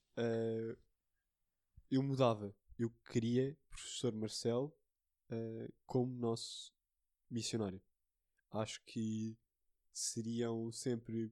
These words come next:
pistas muito interessantes, porque não sei se já ouviram o, o Alta Definição do, do Marcelo Rebelo de Sousa, mas ele tem uma espiritualidade muito forte e acho que seria, seria um bom missionário. E depois, pistas de Nelson,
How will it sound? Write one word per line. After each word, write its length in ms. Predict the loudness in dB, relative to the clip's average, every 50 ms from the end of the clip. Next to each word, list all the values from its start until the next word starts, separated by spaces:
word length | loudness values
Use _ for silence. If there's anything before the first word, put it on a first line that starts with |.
| -8 _ _
pistas 320 | -10 -8 -4 -4 -4 -4
muito 260 | -2 -4 -4 -4 -4
interessantes, 460 | -6 -6 -6 -4 -2 -2 -2 -2 -6 -12 -12
porque 400 | -12 -12 -12 -10 _ -10 -8 -6
não 100 | -6 -6
sei 160 | -6 -6 -8 -8
se 120 | -6 -8
já 280 | -8 -8 -8 -10 -12 -16 _ _ _ _ _ _
ouviram 420 | _ -4 -4 -2 -2 -2 -2 0 0
o, 340 | 0 -2 -2 -4 -6 -8 -12 _ _ _ _ _ _ _ _ _ _ _ _ _
o 120 | 2 2 2
Alta 160 | 4 4 0
Definição 380 | 0 0 -2 -2 0 0 -2
do, 360 | -2 0 0 0 0 -2 -2 -6
do 180 | -8 -8 -4 -2
Marcelo 340 | -2 -2 -2 0 -4 -4
Rebelo 200 | -4 -2 -4 -4
de 80 | -4 -2
Sousa, 260 | -2 -2 0 0 0
mas 360 | 0 0 0 -2 -4 -8 -14 -16 _
ele 120 | -2 0 0
tem 100 | 2 0
uma 40 | 0
espiritualidade 720 | 2 2 0 0 2 2 2 4 4 4 2 0 -2 -2 -6 _ -12 _
muito 220 | -4 -4 -4 -4
forte 420 | -4 0 0 0 0 -2 -10 -20 -14 _
e 100 | -2 -2
acho 180 | -2 -2 -4 -10
que 60 | -10
seria, 540 | -12 -10 -8 -4 0 2 2 2 2 0 -2 -8 _ _ _ _ _ _
seria 260 | -10 -4 0 2 2
um 40 | 2 2
bom 120 | 0 0
missionário. 640 | 0 0 -2 0 0 0 0 0 -2 -2 -4 -8 -10 _ _ _ _ _ _ _ _ _ _ _ _ _ _ _ _
E 80 | -10 -10
depois, 440 | -10 -6 2 4 4 4 4 -2 -12 _ _
pistas 340 | -8 -8 -6 -4 -4 -4 -2
de 60 | -2
Nelson, 300 | -4 -4 -4 -6 -10 -10